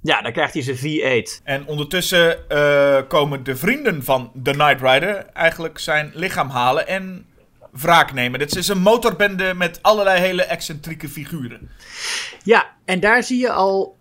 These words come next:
Speaker 1: wat ik, eh, ehm, wat ik eigenlijk vergeten was, dat in deze film ook al zit, is die, die worldbuilding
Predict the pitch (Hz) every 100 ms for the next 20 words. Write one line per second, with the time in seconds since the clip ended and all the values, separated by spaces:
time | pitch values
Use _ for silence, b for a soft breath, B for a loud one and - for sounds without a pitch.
0 | _ 151 175 185 180 - 170 151 147 143
1 | - - 139 139 135 131 135 196 - -
2 | - - 233 247 170 131 170 - - -
3 | 139 151 147 147 147 127 135 - 175 185
4 | 123 131 131 147 - 160 151 127 147 135
5 | 208 240 160 120 143 135 120 107 104